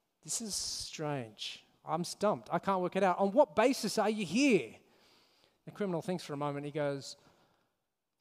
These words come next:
he realizes, and he says, "Because the man on the middle cross said that I could come. The man on the middle cross said that I could come."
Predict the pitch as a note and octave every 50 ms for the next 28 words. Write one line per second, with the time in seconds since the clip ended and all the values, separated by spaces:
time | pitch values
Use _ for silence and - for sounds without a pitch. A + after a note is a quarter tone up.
0 | _ _ _ _ _ _ _ - _ _ _ D#3 C3+ C3+ D#3 D#3 D3+ C#3+ B2 A#2+
1 | B2 A#2+ - - C3+ - - - C#3 C#3 C3+ B2 - - D3 C#3 C3+ C3 - -
2 | - _ _ _ _ _ _ _ _ _ _ _ _ _ _ _ _ _ _ _
3 | _ _ _ _ _ _ _ _ - F#3+ E3 D3 E3+ D3 D3 D3+ F3 G3 G#3 G#3+
4 | G#3+ G#3+ G#3+ G#3+ G#3+ - D#3+ D#3 D3+ D3+ D#3+ F3 G3+ A3 G#3+ - - - D3 B2+
5 | C3 A#2+ - - - - - - - - _ _ _ _ _ _ - - - D3+
6 | C#3 C#3+ C#3+ C3+ C3 - - C#3+ - - B2 - - _ _ _ _ _ _ _
7 | _ _ _ _ _ _ _ _ _ _ _ _ _ - - _ _ _ _ -
8 | - _ _ _ _ _ _ _ _ _ _ _ _ _ _ _ D3 D3 D#3 E3
9 | F3+ F3 E3+ E3 E3 F3 E3+ D#3+ - - E3 D3+ - - - D3 - D3 C#3 C#3
10 | - - C3+ - - - C3